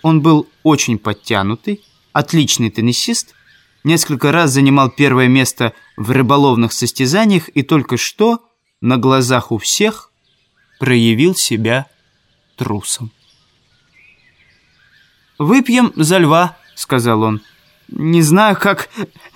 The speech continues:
благодарить вас за то, что вы сделали». Маргарет, его жена, опять перевела глаза на Уилсона. «Не будем говорить про льва», сказала она.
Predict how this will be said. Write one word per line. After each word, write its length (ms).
благодарить 680
вас 160
за 140
то, 120
что 160
вы 100
сделали». 540
Маргарет, 760
его 380
жена, 380
опять 540
перевела 440
глаза 360
на 160
Уилсона. 720
«Не 220
будем 640
говорить 680
про 260
льва», 560
сказала 680
она. 340